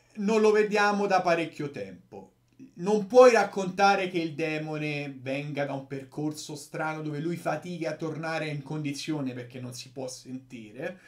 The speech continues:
Quindi mi aspetto che il demone non stia lì a prendere le botte e non faccia vedere sta fuori forma, perché non si può raccontare una cosa del genere.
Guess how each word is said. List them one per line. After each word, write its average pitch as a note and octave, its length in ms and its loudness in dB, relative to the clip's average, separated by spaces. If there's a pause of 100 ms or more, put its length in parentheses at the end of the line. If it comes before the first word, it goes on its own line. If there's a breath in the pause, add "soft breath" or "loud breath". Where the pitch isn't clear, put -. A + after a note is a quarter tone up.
(320 loud breath)
Quindi G#3 540 0
mi F3+ 100 -6
aspetto G#3 640 -4
che F#3 140 -2
il G3+ 180 0
demone E3+ 760 0
non F#3 280 -4
stia F#3 340 -2
lì G3 540 -2 (100)
a D3 180 -10
prendere E3+ 540 -2
le F3+ 140 0
botte G3 320 -2
e D#3+ 40 -6
non D#3 120 -8
faccia E3+ 320 -4
vedere D3+ 180 -6
sta D3+ 140 -8
fuori E3 300 -4
forma, B2+ 400 -6
perché G#2+ 420 -18 (440 soft breath)
non D3 240 -6
si - 160 -12
può C3+ 160 -6
raccontare C3 680 -6
una A2+ 180 -12
cosa A#2 280 -12
del G#2+ 160 -12
genere. G2+ 460 -16